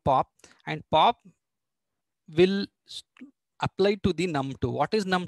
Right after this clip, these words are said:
two? Num two is nothing but the number which has to be deleted from the, from the stack. So when you call pop, first control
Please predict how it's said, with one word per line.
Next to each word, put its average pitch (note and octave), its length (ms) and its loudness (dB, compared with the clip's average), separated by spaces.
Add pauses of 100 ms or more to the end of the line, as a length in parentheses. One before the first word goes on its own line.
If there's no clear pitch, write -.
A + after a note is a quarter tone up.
two? G#3+ 140 -4
Num C#3 340 -8
two A3+ 120 -2
is G3 100 -4
nothing E3+ 340 -6
but D#3+ 160 -2 (340)
the C3 140 -4
number E3+ 300 0
which F3+ 260 -4
has G3 140 -2
to - 100 -4
be D#3+ 80 0
deleted D3+ 480 0 (460)
from D#3 260 -2
the, B3+ 180 -4 (1800)
from D3 300 -6
the A3+ 260 -4 (1000)
stack. A2+ 280 -2 (560)
So - 160 -6
when E3+ 140 -2
you F3+ 80 -4
call G#3 320 2 (160)
pop, B2 440 0
first - 460 -2
control F3 680 2